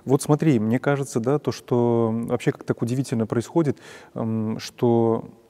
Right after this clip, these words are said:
святитель Николай Японский миссионер, да,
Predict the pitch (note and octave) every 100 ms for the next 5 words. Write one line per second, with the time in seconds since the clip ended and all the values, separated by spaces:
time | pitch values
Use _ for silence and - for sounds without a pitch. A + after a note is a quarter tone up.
0 | _ _ - C3+ - D3 C3+ B2+ B2+ C3
1 | B2 A#2+ C3+ B2+ - B2 A#2 - - _
2 | - A2+ - A#2 A2 G#2 - A2+ A2+